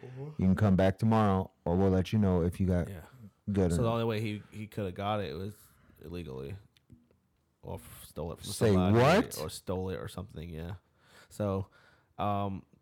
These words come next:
Speaker 1: but yeah, they don't talk about that.
Speaker 2: That's not the
Speaker 1: Oh,
Speaker 2: narrative.
Speaker 1: did you, and did you know that over, I think it was something like, um, over a million people used, uh, firearms for, uh, their pr-, like, uh, to protect themselves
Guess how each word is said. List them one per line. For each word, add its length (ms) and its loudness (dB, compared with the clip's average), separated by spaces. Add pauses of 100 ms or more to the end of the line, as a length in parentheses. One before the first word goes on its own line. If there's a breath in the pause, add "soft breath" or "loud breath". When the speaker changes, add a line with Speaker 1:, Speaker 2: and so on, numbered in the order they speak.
Speaker 1:
but 100 -2
yeah, 180 2
they 80 -2
don't 180 0
talk 160 2
about 260 0
that. 300 0
Speaker 2:
That's 220 0
not 160 2
the 60 2
Speaker 1:
Oh, 40 4
Speaker 2:
narrative. 440 4
Speaker 1:
did 160 -8
you, 120 -8
and 160 -8
did 160 -6
you 100 -6
know 220 -2
that 360 -4
over, 360 -6
I 100 -8
think 140 -10
it 40 -6
was 140 -8
something 320 -8
like, 320 -10 (100)
um, 440 -6 (280)
over 300 -6
a 40 -6
million 400 -4
people 380 -6
used, 380 -6 (320)
uh, 420 -4
firearms 760 -6 (100)
for, 440 -6
uh, 280 -6
their 200 -8
pr-, 220 -14
like, 300 -10
uh, 200 -10 (100)
to 80 -18
protect 340 -16
themselves 680 -10